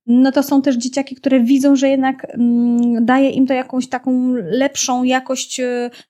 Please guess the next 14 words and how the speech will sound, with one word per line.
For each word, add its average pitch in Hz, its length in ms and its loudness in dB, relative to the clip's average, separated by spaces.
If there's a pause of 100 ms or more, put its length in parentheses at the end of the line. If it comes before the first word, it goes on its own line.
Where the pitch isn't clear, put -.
rozumienia, 262 840 2
wypowiadania 254 840 0
się. - 180 -6
Jestem 247 640 0
mądrzejszy, 254 680 2
staję 277 480 0
się 208 160 -2
mądrzejszy, 202 560 -4
mo-, 226 280 -4
mogę 220 220 -6
się 233 140 -6
lepiej 226 260 -2
wypowiadać, 247 640 -4
może 208 300 -8